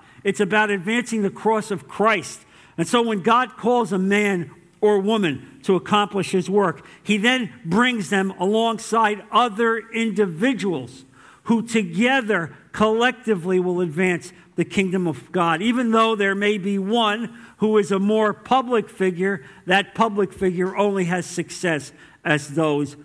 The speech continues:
behind him lift up his arms to the Lord. Look at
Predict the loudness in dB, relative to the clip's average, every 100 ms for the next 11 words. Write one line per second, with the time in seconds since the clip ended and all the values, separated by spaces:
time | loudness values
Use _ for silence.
0 | -12 -2 0 2 0 0 -2 -6 -8 -12
1 | -10 -4 -4 -2 -4 -4 -6 -6 -2 -2
2 | -4 -6 -6 -2 -2 -2 -2 -2 0 -2